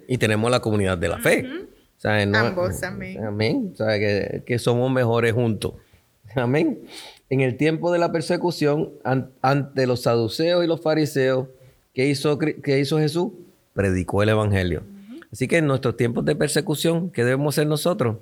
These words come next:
Speaker 1: Adorar, alabar a Dios, mantenernos firmes en lo que Él está haciendo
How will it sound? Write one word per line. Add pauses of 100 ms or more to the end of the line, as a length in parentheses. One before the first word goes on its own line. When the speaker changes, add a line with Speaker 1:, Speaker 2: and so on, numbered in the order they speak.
(420)
Speaker 1:
Adorar,
alabar
a
Dios, (380)
mantenernos
firmes
en
lo
que
Él
está
haciendo